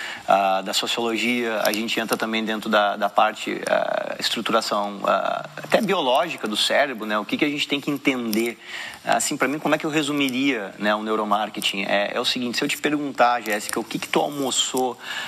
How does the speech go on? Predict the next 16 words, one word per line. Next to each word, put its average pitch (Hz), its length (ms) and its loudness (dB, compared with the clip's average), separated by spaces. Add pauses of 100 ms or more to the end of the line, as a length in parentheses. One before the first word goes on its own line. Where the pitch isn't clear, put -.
(140)
né, 110 240 2
na 113 80 -4
semana 120 340 0
passada, 117 460 2
quarta-feira, 123 640 2
tu 113 100 -6
te 127 160 2
lembra? 117 400 -2 (560)
Saberia 139 300 2
me 214 80 -2
dizer, 151 220 0
assim, - 260 -4
em 156 60 0
detalhes 139 600 2
o 107 80 -4
prato? 196 340 4